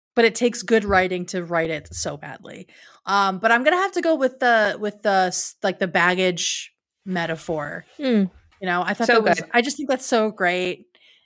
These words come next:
Speaker 1: And
Speaker 2: Yeah.
Speaker 1: they worked it in really well. And the end scene with all the different ones was really funny. So,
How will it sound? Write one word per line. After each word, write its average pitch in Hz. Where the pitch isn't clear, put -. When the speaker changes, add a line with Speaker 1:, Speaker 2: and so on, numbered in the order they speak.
Speaker 1:
And 202
Speaker 2:
Yeah. 254
Speaker 1:
they 190
worked 208
it 214
in 202
really 190
well. 175
And 185
the 175
end 196
scene 185
with 180
all 175
the 175
different 175
ones 175
was 165
really 170
funny. 165
So, 151